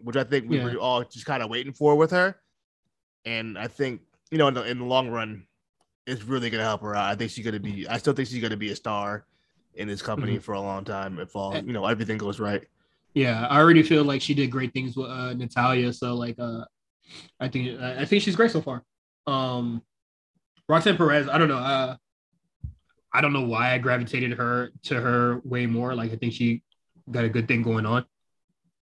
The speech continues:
Speaker 1: I think she's a
Speaker 2: Um,
Speaker 1: better worker. She's a better worker. I think she's, um, I don't know if she had more experience than Cora in the ring, but she seems, she seems more natural with it than Cora does.
Speaker 2: Uh, I'll agree there.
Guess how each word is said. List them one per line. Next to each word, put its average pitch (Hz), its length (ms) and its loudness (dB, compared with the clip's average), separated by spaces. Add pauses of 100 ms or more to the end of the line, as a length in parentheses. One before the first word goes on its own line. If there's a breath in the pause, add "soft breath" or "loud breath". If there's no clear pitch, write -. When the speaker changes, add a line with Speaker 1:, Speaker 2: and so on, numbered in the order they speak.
(100)
Speaker 1:
I 160 60 6
think 208 140 8
she's 196 120 4
a 175 40 8
Speaker 2:
Um, 147 60 6
Speaker 1:
better 123 180 6
worker. 110 340 2
She's 151 180 0
a 156 80 6
better 143 220 8
worker. 127 340 2
I 101 80 -4
think 104 260 -8
she's, 107 220 -12
um, 101 380 -10 (1600)
I 139 60 6
don't 185 120 8
know 165 100 10
if 139 60 4
she 147 100 4
had 135 100 4
more 117 140 2
experience 127 400 -2
than 165 80 -4
Cora 180 220 0
in 190 60 -4
the 196 80 -2
ring, 202 240 0
but 101 300 -4 (160)
she - 220 -10
seems, 135 360 0
she 170 140 0
seems 190 180 4
more 165 140 8
natural 131 400 2
with 107 160 -4
it 98 120 -8
than 101 300 -10 (200)
Cora 104 220 -6
does. 98 220 -6 (520)
Speaker 2:
Uh, 131 280 2 (120)
I'll 127 240 4
agree 120 260 2
there. 117 280 0